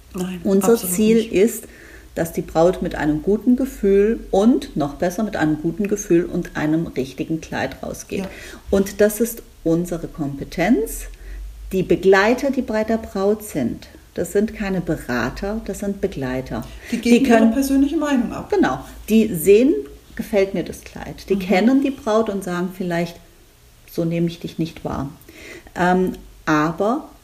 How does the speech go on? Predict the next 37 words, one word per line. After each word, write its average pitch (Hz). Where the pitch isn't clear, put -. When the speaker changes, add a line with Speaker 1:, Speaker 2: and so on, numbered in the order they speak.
Speaker 2:
die, 185
die 196
mögen 214
auch 220
stilsicher 311
sein, 147
gar 151
keine 214
Frage. 220
Beim 156
Brautkleid 202
gibt's 196
aber 175
schon 165
ein 214
paar 170
Dinge, 165
da 170
braucht's -
schon 131
Erfahrung 214
damit. 165
Und 180
Speaker 1:
Richtig. -
Speaker 2:
die 196
haben 202
wir 185
alle 160
auch 160
gelernt 151
und 220
lernen 151
müssen. 208
Speaker 1:
Richtig. -
Speaker 2:
Das -
heißt, -
auch 180